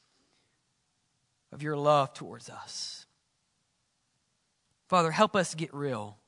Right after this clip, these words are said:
this morning, because your faith works. We pray this in Christ's name.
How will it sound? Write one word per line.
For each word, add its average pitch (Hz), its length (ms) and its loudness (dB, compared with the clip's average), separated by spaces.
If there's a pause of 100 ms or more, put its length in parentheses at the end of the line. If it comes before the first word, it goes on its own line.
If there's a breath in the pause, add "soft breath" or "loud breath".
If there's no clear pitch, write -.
(120)
this 120 160 -16
morning, 110 360 -16 (1300)
because 143 420 -8
your 151 320 0 (260)
faith 113 460 -12 (680)
works. - 800 -12 (1300)
We - 60 -20
pray 147 320 -2
this 127 260 -6
in 127 80 -12
Christ's 135 440 -4
name. 110 340 -16